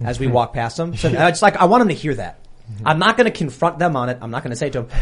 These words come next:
Speaker 1: I just want that to be said as they walked past me.
Speaker 2: And now that's literally his job. This is, like, what you've done for a career. Like, "I'm gonna make sure these people hear this." It's
Speaker 1: No,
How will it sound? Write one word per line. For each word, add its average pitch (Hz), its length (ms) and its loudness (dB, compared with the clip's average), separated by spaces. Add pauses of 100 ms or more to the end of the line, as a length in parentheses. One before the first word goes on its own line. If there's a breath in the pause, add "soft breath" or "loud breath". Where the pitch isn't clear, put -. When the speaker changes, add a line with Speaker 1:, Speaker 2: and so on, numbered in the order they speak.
Speaker 1:
I 196 60 4
just - 160 -6
want 185 300 2
that 214 180 2
to 190 80 -2
be 147 160 -2
said 165 500 0
as 131 220 -2
they 131 120 0
walked 123 320 0
past 107 220 -4
me. 180 80 6
Speaker 2:
And 170 80 6
now 165 160 10
that's 170 200 6
literally 139 440 6
his 120 180 2
job. 101 440 0 (240)
This 160 160 4
is, 165 60 4
like, 156 160 10
what 156 220 10
you've 156 220 8
done 147 160 8
for 151 140 4
a - 20 -2
career. 143 180 6
Like, 120 240 4
"I'm 151 140 6
gonna 160 120 4
make 120 200 2
sure 143 120 2
these 127 180 2
people 139 240 4
hear 117 200 2
this." 107 200 -4
It's - 100 -14
Speaker 1:
No, 160 160 6